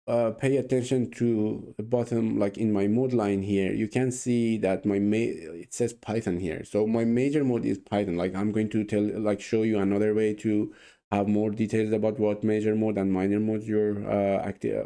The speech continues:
you have activated at the moment. But right now, this file is a Python file, and the major mode active in my buffer is, uh, is, like, Python mode.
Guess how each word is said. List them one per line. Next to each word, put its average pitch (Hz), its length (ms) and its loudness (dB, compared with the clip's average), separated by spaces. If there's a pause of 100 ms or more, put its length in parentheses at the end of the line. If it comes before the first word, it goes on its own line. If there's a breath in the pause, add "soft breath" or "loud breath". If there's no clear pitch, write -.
(100)
you 113 160 0
have 98 160 0
activated 104 460 0
at 98 120 0
the 101 60 0
moment. 127 400 0 (420 loud breath)
But 113 360 -2 (220 soft breath)
right 139 280 2
now, 135 440 2 (220)
this 135 240 0
file 120 380 2
is 113 120 0
a 104 60 0
Python 104 360 -2
file, 98 500 0
and 101 360 0
the 98 60 2
major 113 480 2
mode 104 320 0
active 104 360 -4
in 101 120 0
my 95 140 0
buffer 107 340 -2
is, 104 540 0
uh, - 400 -10 (1500)
is, 120 220 -4
like, 104 180 -2
Python 104 340 0
mode. - 80 -12